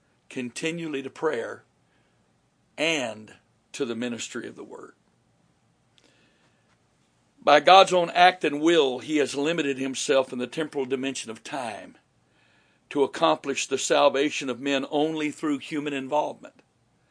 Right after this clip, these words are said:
Therefore, for his plan and purpose to come to fruition, he requires willing and submitted human vessels and instruments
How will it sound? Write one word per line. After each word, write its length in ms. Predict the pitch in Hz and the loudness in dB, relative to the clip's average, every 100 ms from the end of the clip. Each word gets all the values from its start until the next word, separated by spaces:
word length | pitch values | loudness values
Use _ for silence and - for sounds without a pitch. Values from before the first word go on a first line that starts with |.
| _ _ _ _ | _ _ _ _
Therefore, 460 | 147 160 - 151 139 | 8 8 6 2 2
for 260 | - 156 | 4 2
his 260 | 120 147 - | 4 0 0
plan 400 | - 185 208 202 | -2 2 2 2
and 220 | 151 135 | 0 -2
purpose 680 | 196 226 - 110 - - - _ _ _ - - - | 2 2 2 -6 -8 -12 -16 _ _ _ -20 -20 -6
to 100 | 139 | -4
come 300 | - 175 165 | 2 2 2
to 200 | - 156 | 0 -2
fruition, 720 | - 151 143 190 - 123 - _ _ _ _ _ _ - - - | 0 0 4 4 4 -2 -8 _ _ _ _ _ _ -20 -20 -8
he 160 | - 175 | 0 2
requires 680 | 156 147 185 180 170 156 - | 4 6 10 12 12 10 2
willing 520 | 147 202 208 214 214 | 6 8 10 8 4
and 200 | 180 170 | 0 0
submitted 600 | - 160 139 165 165 156 | 0 -2 -2 2 4 4
human 480 | - 208 208 190 151 | 0 -4 -2 -4 0
vessels 1000 | 170 170 - 113 107 104 - - - - _ _ _ _ _ _ _ _ - | 0 0 -2 -2 -4 -8 -10 -10 -12 -20 _ _ _ _ _ _ _ _ -4
and 260 | 139 127 - | -2 -2 -6
instruments 1000 | 156 - - 107 101 - - - - | -8 -6 -8 -10 -12 -14 -12 -12 -14